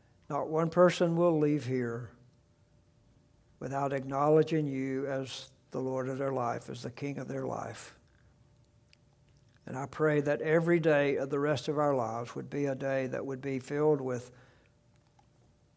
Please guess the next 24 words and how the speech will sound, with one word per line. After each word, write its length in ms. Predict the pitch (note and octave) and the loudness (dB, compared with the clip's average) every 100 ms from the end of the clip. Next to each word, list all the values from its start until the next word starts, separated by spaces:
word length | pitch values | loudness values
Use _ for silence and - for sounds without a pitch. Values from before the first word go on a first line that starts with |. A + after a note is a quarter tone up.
| - _ _ _ | -20 _ _ _
worship 600 | D3 D#3+ F#3 G#3+ - - - _ _ _ _ | 0 2 4 2 0 -18 -20 _ _ _ _
and 120 | B2 A#2 | -14 -8
praise 680 | D3 D3 D3+ D#3 C#3+ - - - | 0 4 4 2 -2 -10 -14 -12
and 100 | C3+ | -8
love 280 | C3+ D3 C#3+ | -4 -4 -2
for 140 | D3+ | -4
you. 320 | B2 A2+ G2+ - _ _ _ _ _ _ _ _ _ _ _ _ _ _ _ _ _ _ _ _ | -2 -6 -10 -18 _ _ _ _ _ _ _ _ _ _ _ _ _ _ _ _ _ _ _ _
And 100 | C3 | -10
we 100 | C3 | -8
continue 520 | C#3 C3 B2 D3 C#3+ D3 | -6 -6 -2 0 2 0
to 60 | |
echo 420 | D3 D#3 D#3+ D3+ | 2 2 4 4
that 260 | D3 D3 C#3+ | 4 2 0
now 440 | C3+ B2+ B2 C#3 G2+ | -4 -4 -6 -8 -8
as 180 | C#3 A#2+ | -10 -6
we 120 | C3+ | -8
share 320 | B2+ D3 C#3+ | -4 -2 0
our 140 | C3+ C3 | 0 -2
worship 360 | C#3 - C#3+ | -4 -4 -6
with 240 | D3 C3 B2 | -8 -8 -6
you 200 | B2 B2+ | -6 -6
in 160 | B2 | -8
Jesus' 500 | B2 C3+ B2+ C#3 - | -6 -6 -4 -6 -8
name. 240 | A#2+ G#2+ | -10 -10